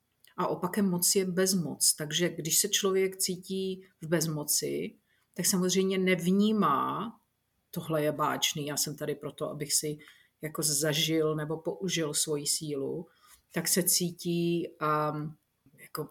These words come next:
přemožen vlastně těmi okolnostmi. A, a v tom psychologickém vývoji to znamená, že převládá vlastně tamasické vlivy.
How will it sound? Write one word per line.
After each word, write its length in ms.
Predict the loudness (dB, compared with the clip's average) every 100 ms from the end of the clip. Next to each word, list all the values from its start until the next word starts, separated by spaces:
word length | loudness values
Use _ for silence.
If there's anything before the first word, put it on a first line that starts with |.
| _
přemožen 760 | 2 2 6 6 6 4 0 -2
vlastně 640 | 0 4 4 2 -8 -8
těmi 300 | -6 -6 -6
okolnostmi. 920 | -8 -4 -2 -2 -4 -4 -6 -8 -10 -10 _ _ _ _ _ _ -10
A, 60 | -8 -8 -12
a 80 | -10
v 120 | -8 -8 2
tom 540 | 4 6 4 2 4
psychologickém 960 | 4 4 4 4 4 2 0 0 -2
vývoji 420 | -2 -4 -2 -2 -2
to 140 | -2
znamená, 480 | -2 -2 -2 -2 -2
že 120 | -2
převládá 760 | -2 -4 -2 0 0 0 0 0
vlastně 680 | 0 0 0 0 -4 -6 -4
tamasické 760 | -2 0 0 0 -4 -2 -4
vlivy. 580 | -4 -6 -6 -6 -6